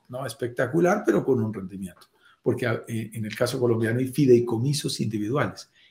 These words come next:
Ese mismo modelo lo copió República Dominicana, así que cuando estás invirtiendo en Dominicana es exactamente igual. En México hay un fideicomiso global, o sea, se hace un fideicomiso completo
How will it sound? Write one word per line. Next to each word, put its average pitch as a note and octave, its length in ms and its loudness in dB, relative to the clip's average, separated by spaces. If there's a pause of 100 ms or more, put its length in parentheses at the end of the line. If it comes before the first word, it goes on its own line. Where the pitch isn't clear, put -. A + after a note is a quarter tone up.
(160)
Ese B2+ 180 2
mismo C3 280 0
modelo A#2 480 0
lo A2+ 200 0
copió A#2 380 0
República G#2 500 -2
Dominicana, F#2+ 680 -6 (340)
así - 180 -16
que - 160 -12
cuando - 220 -16
estás - 260 -10
invirtiendo A#2+ 460 -2
en B2 60 -8
Dominicana B2+ 640 -4
es - 180 -10
exactamente G2 580 -12
igual. - 200 -18 (560)
En E3+ 260 10
México F#3+ 680 6 (140)
hay C#3+ 180 4
un E3+ 140 8
fideicomiso C3+ 1000 6
global, A#2 680 4
o - 280 -20
sea, G#2 160 -8
se G#2+ 140 -8
hace G2+ 160 -6
un C3 100 -4
fideicomiso B2 760 2
completo C#3 720 0